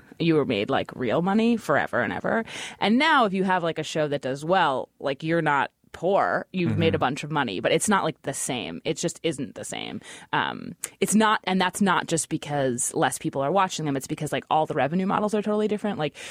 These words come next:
Speaker 1: you used to, for the Seinfeld, for example, it wasn't just that you got paid so much for Seinfeld. It's that you had reruns forever. You had D V D, d-, D V D sales forever. And
Speaker 2: Mm-hmm.
Speaker 1: now, not only are there most revenue,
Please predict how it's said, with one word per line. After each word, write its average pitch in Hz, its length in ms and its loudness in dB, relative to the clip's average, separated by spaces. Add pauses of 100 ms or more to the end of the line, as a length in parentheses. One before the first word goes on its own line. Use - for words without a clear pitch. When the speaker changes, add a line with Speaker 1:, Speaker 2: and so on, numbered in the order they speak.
(120)
Speaker 1:
you 175 140 2
used 170 340 2
to, 151 380 4 (140)
for 165 120 0
the - 60 -12
Seinfeld, 170 360 0
for 135 80 0
example, 139 340 0
it 147 100 4
wasn't 160 280 2
just 147 160 -2
that 135 160 2 (280)
you 175 80 4
got 156 180 0
paid 139 300 0
so 147 120 2
much 120 160 0
for 143 100 -2
Seinfeld. 143 560 0
It's - 120 -2
that - 200 0
you 147 260 2
had 151 240 -2
reruns 139 720 0
forever. - 680 0 (100)
You 165 120 2
had 147 140 2
D 151 120 0
V 143 100 2
D, 147 340 0
d-, 147 140 4
D 151 200 -2
V 151 80 2
D 151 100 4
sales 117 260 -2
forever. - 360 0
And - 180 2
Speaker 2:
Mm-hmm. 170 40 6
Speaker 1:
now, 156 320 2 (320)
not 170 180 2
only 175 200 2
are 147 100 4
there 139 220 2 (260)
most 160 320 2
revenue, 139 300 0